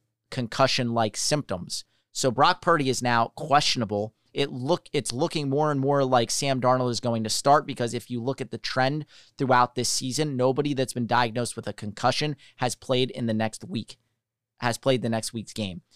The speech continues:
I know he returned to practice yesterday in a limited capacity, and it truly might be fifty fifty, but from what I'm seeing, um, it looks like Sam Darnold is going to play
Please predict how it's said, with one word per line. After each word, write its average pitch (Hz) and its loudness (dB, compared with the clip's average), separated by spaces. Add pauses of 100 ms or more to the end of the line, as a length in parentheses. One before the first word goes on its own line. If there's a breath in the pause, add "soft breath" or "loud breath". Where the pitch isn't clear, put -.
(140)
I 135 2
know 151 6
he 175 4
returned 151 2
to 127 0
practice 131 0
yesterday 135 2
in 123 2
a 110 0
limited 120 0
capacity, 131 -2 (320 loud breath)
and 135 2
it 123 -4
truly 147 0
might 117 0
be 135 -6
fifty 147 -2
fifty, 160 -2 (300)
but 135 0
from 131 0
what 127 4
I'm 135 6
seeing, 147 -2 (800)
um, 117 4
it 123 -2
looks 131 0
like 113 0
Sam 120 0
Darnold 110 0
is 107 -6
going 107 -2
to 98 -6
play 101 -2